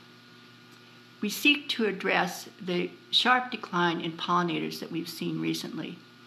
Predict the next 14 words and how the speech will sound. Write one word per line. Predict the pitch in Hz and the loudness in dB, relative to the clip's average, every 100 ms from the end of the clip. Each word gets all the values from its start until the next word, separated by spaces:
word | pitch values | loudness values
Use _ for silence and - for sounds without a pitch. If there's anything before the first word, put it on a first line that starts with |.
| - - - - - - - | -20 -20 -20 -20 -20 -20 -2
They | 190 190 | 4 4
are | 175 - | 4 0
important | 175 - 226 240 202 - - - - - - - - | -4 2 2 2 -2 -6 -14 -20 -20 -20 -20 -20 -6
and | 160 165 | -4 -2
key | - 226 220 202 - - - - - | 0 2 0 -4 -14 -20 -20 -16 -8
to | 202 | -6
supporting | - 180 185 170 170 | -6 -4 -2 0 -2
our | - 160 | -4 -6
food | 160 160 160 | -4 -6 -6
web. | - - - - - - - - - - - - - - - - | -6 -10 -12 -20 -20 -20 -20 -20 -20 -20 -20 -20 -20 -20 -20 -8
Events | 190 190 185 - | -2 0 0 0
like | 170 175 | 0 2
this | 233 226 - | 0 0 -6
one, | - 170 | -10 -10